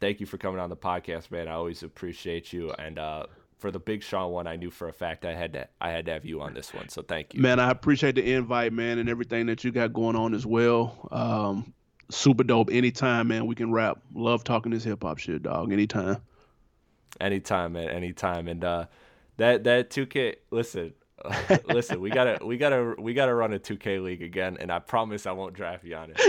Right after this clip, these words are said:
Speaker 2: <laughs> Yeah, man, that two K, listen, I'm the last guy to talk shit in two K, so I'm just okay. I'm more
Speaker 1: No,
Speaker 2: of a
Speaker 1: I think
Speaker 2: mad
Speaker 1: Spike
Speaker 2: guy,
Speaker 1: is.
Speaker 2: but, yeah, the, you were kicking ass and taking names in that two K. I gotta get it to you.
Speaker 1: Oh, man.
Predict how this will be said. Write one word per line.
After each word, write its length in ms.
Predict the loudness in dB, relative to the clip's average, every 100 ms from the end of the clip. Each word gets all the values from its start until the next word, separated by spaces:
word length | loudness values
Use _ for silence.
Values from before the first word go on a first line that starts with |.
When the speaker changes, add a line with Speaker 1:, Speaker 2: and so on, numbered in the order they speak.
| 6 2
Speaker 2:
<laughs> 540 | -2 -2 -2 -6 -4 -6 -4 -6 -4 -6 -6 -8 -10
Yeah, 260 | -2 4 4
man, 260 | 2 -2 -2
that 160 | -2
two 160 | 0 -2
K, 280 | 0 0 2
listen, 340 | 2 0 0
I'm 120 | 0
the 60 | 2
last 360 | 2 2 0
guy 100 | 0
to 80 | -2
talk 260 | 0 0 0
shit 140 | 0
in 100 | -2
two 200 | 0 -2
K, 340 | 0 0 0 -4 -4
so 520 | 2 2 2 0 -4 -12 -14 -18 -16 -2
I'm 200 | 0 2
just 260 | 2 4
okay. 440 | 2 4 2 4 4
I'm 100 | 2 0
more 100 | 2
Speaker 1:
No, 80 |
Speaker 2:
of 60 | 4
a 20 |
Speaker 1:
I 40 | 4
think 100 | 4
Speaker 2:
mad 220 | 2 0
Speaker 1:
Spike 220 | 0 -2
Speaker 2:
guy, 160 | 0 -2
Speaker 1:
is. 60 | -4 -10 -20 -20 -20 _ -20
Speaker 2:
but, 440 | -4 2 2 2 -4 _ _ -8 -4
yeah, 360 | -2 0 -2 -4 -10
the, 200 | -4 -4 4
you 140 | 6
were 40 | 6
kicking 320 | 4 4 4
ass 180 | 4 0
and 80 |
taking 240 | 0 0 2
names 280 | 0 0 0
in 60 |
that 100 | -2
two 140 | 0 0
K. 160 | 2
I 80 | 2
gotta 180 | 4 2
get 160 | 2 -2
it 80 | -2
to 140 | -6
you. 80 | -6
Speaker 1:
Oh, 260 | -8 -10 -10
man. 140 | -12